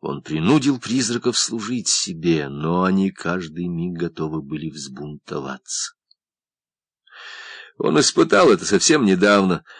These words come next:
на допросе у судьи Инквизиции, когда его схватил и чуть не удушил неистовый страх. Но как ни изводили его демоны, отбить у него охоту к жизни они уже не могли.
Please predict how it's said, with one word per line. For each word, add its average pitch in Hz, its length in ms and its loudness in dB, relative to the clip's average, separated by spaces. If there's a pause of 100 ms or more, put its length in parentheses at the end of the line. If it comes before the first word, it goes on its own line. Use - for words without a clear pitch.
(140)
на 98 100 0
допросе 104 460 4
у 92 60 0
судьи 98 420 2
Инквизиции, 92 840 0 (200)
когда 90 220 2
его 98 280 8
схватил 110 760 4
и 110 100 8
чуть 107 320 2
не 110 60 4
удушил 104 540 4
неистовый 107 600 2
страх. 95 640 -4 (380)
Но 78 180 -6
как - 320 -6
ни 127 140 -8
изводили 107 480 -6
его 85 220 -4
демоны, 73 460 -8 (360)
отбить - 540 -2
у - 20 -4
него 165 220 -2
охоту 170 440 -4
к 151 60 -6
жизни 139 460 -2
они 120 160 -2
уже 110 240 2
не 104 180 0
могли. 101 540 0